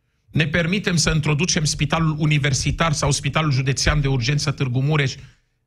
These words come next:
în faliment și să le închidem? Pe principiul concurenței totale, comerciale,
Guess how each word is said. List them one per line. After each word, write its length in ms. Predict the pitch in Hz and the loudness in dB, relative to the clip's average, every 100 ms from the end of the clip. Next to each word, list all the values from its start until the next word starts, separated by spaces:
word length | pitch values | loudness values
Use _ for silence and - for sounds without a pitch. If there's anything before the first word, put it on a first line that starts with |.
| _ | _
în 220 | 196 196 | -2 0
faliment 560 | 180 175 151 139 151 151 | 0 0 2 2 2 0
și 180 | - 147 | -2 -2
să 120 | - | 0
le 120 | 135 | 0
închidem? 600 | 127 120 127 123 190 - _ _ _ _ _ _ _ _ | 0 -2 0 0 -2 -8 _ _ _ _ _ _ _ _
Pe 120 | 139 | -4
principiul 640 | - 135 131 147 - 294 214 | 0 0 0 0 0 -2 -2
concurenței 680 | 190 160 165 170 - - | -2 -2 0 0 0 0
totale, 680 | 143 131 - 127 113 - - - - | 0 -2 0 0 2 0 -6 -16 -20
comerciale, 880 | - 151 143 117 - 107 113 - - | -2 0 2 0 -2 0 0 -4 -12